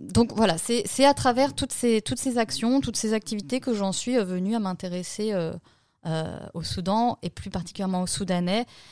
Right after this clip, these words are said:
Et à partir de deux mille dix-neuf, euh, je me dis, ben, en fait, je vais mener des entretiens, euh, je vais récolter des données, euh, de manière plus scientifique.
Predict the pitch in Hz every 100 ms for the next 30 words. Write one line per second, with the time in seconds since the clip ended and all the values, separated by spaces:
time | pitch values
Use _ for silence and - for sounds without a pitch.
0 | - 196 208 175 160 208 196 175 180 160
1 | 156 151 196 - 170 175 165 175 - 170
2 | 139 - 165 190 185 185 185 160 156 160
3 | - 165 170 - _ _ _ - 156 147
4 | 165 - - - 160 202 214 190 180 -
5 | 185 170 175 160 156 190 190 156 - -
6 | - - - 165 170 165 190 - 190 -
7 | 185 - 160 - - -